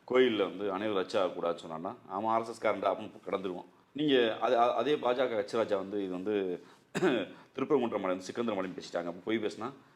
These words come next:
இவனுக்கு வேலையே இதான்ருவான். திராவிடுங்கிற ஐ-, ஐ-, ஐடென்டிட்டியில திராவிட இயக்கம் சொல்ற ஒரு கட்சி அதை பரப்புறான்னா அத்தன்டிக்கா இருக்கு.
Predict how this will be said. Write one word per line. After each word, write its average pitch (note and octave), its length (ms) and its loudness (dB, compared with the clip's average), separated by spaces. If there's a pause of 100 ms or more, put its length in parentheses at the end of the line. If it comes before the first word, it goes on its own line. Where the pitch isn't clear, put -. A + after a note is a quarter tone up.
இவனுக்கு C3+ 280 2
வேலையே C#3 240 8
இதான்ருவான். F#2+ 460 -2 (500)
திராவிடுங்கிற F3+ 600 6
ஐ-, C#3+ 220 0
ஐ-, A2 340 0
ஐடென்டிட்டியில A#2+ 580 -2 (280)
திராவிட C#3 360 2
இயக்கம் D#3 280 -2
சொல்ற B2 180 -6
ஒரு G2+ 120 -2
கட்சி B2+ 440 -6 (260)
அதை D3+ 220 6
பரப்புறான்னா C#3 880 2 (460)
அத்தன்டிக்கா B2+ 540 2
இருக்கு. E2+ 400 -4